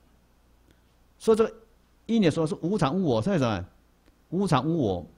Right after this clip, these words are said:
因为演示啊，这个所生法是随着因缘在变化的。换句话说，简单讲，就是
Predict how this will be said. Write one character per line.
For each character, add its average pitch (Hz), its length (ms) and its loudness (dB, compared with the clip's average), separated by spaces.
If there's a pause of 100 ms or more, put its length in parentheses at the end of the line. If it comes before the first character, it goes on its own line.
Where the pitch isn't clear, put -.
(420)
因 202 100 -4
为 220 80 2
演 131 180 0
示 165 160 -4
啊， 92 380 -2
这 196 100 -4
个 175 60 -2
所 131 120 0
生 170 140 0
法 139 80 4
是 160 120 2
随 135 180 -2
着 147 120 0 (260)
因 185 100 -2
缘 127 120 4
在 135 120 0
变 131 180 0
化 101 200 -2
的。 82 140 -16 (1500)
换 202 220 4
句 196 100 2
话 180 100 8
说， 170 220 6
简 123 160 0
单 160 100 2
讲， 107 140 -2
就 123 100 -4
是 117 80 -8